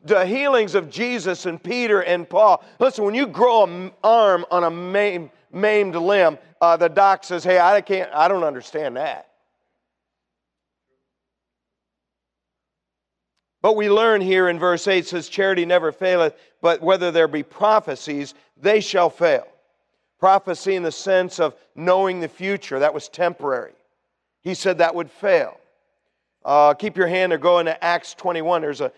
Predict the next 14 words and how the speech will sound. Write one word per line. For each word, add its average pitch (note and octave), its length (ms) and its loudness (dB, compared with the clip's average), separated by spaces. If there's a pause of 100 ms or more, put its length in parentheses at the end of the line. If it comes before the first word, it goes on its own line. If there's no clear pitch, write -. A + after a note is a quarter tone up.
(200)
good F3+ 180 0
example C#3 800 -2
of, B2+ 160 -2 (260)
of C3+ 140 -4
what E3 320 0
that D#3 360 0
gift E3 360 -2
looked D#3+ 360 -4
like C3+ 320 -4
when C#3+ 260 -6 (300)
it D#3+ 100 -6
was C#3+ 200 -8
actually D3 580 -2
active. D3 500 -4